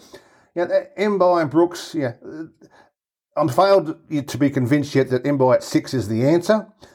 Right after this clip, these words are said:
uh, and Brooks again at seven. So, you know, the Tigers once again have a great effort, then they have a poor effort, good effort, poor effort. No, no, it was just very poor effort on the weekend. That's a game they, they should have won.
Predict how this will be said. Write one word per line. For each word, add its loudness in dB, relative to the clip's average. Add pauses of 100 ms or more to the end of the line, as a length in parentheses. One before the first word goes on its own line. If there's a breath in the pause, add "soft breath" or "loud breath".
(160 soft breath)
uh, 2
and -4
Brooks 0
again 2
at -8
seven. -2 (200 loud breath)
So, 2 (100)
you -2
know, 0
the -6
Tigers 0 (180 soft breath)
once 0
again 0 (120)
have 0
a -2
great 2
effort, -4
then -6
they 0
have 0
a -8
poor -2
effort, -6 (220)
good -2
effort, -2
poor -4
effort. -6
No, -4
no, 0
it -6
was 0
just -2 (400 soft breath)
very 4
poor 2
effort -2
on -14
the -8
weekend. -2
That's -2
a -6
game 0
they, -2
they -4
should -4
have -6
won. -4